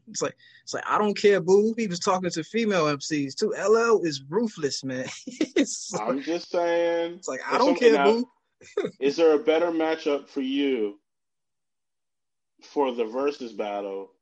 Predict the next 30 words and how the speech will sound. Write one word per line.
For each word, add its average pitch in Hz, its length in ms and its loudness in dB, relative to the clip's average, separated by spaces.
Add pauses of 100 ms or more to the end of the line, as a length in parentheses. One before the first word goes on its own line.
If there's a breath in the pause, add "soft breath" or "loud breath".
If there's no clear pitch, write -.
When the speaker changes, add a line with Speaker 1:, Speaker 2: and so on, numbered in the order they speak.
(1700)
Speaker 2:
beyond 127 540 -2
this? 110 300 -8
Is 110 140 -8
there 120 140 2
a 110 40 -2
better 139 340 2 (180)
battle 120 460 2
beyond 107 460 -4
L 107 160 -4
L 101 140 -4
Cool 113 100 -10
J? 92 360 -10
Is 107 140 -8
there, 107 180 -6 (120)
who 156 180 2
else 131 200 0
we, 120 240 -6 (220 soft breath)
I 120 60 -4
know 139 100 2
you 160 60 4
said 156 220 2
Nas. 110 580 0 (580)
I 151 140 2
don't 151 160 2
see 151 140 2
that 120 180 2
being 120 160 -2
a 110 40 -6
good 98 200 -4
battle. 95 480 -2